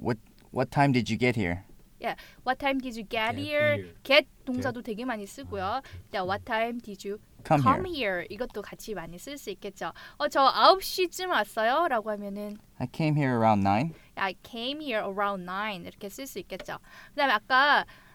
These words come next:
Speaker 2: 어, 생각나세요? 그 이상형이 나에게 거르고 있어요.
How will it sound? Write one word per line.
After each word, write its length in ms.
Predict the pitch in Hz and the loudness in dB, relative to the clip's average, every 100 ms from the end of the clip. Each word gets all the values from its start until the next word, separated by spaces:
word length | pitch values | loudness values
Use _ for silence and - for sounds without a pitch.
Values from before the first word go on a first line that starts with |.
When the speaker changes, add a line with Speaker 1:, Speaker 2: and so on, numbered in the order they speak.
| - | -14
Speaker 2:
어, 260 | - 233 226 | -4 -2 -2
생각나세요? 640 | 240 349 330 220 214 269 381 _ _ - | -2 -2 0 0 -2 -2 -4 _ _ -14
그 680 | 254 226 220 214 208 202 - - - - - | -8 -4 -2 -2 -4 -6 -8 -14 -16 -18 -10
이상형이 840 | 240 349 339 320 262 240 233 220 | 2 4 4 2 2 0 -2 -4
나에게 320 | 202 190 196 | -2 -2 -4
거르고 580 | 202 - 202 214 202 202 | -8 -8 -6 -6 -8 -10
있어요. 720 | 190 - 196 185 175 165 185 | -10 -12 -12 -10 -8 -12 -16